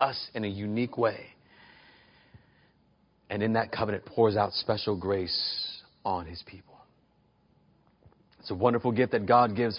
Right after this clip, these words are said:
for the encouraging of our souls, that we are his and he is ours.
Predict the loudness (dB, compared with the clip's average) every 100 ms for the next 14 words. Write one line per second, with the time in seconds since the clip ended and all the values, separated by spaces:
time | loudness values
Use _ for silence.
0 | 2 2 2 -4 -2 0 0 -2 -4 -2
1 | 2 2 2 -4 -8 -10 -18 -18 -18 -18
2 | -20 _ _ _ _ _ _ _ _ _
3 | _ _ _ _ _ _ -12 -6 -2 -2
4 | -2 -4 -4 -8 -6 -4 -2 -4 -6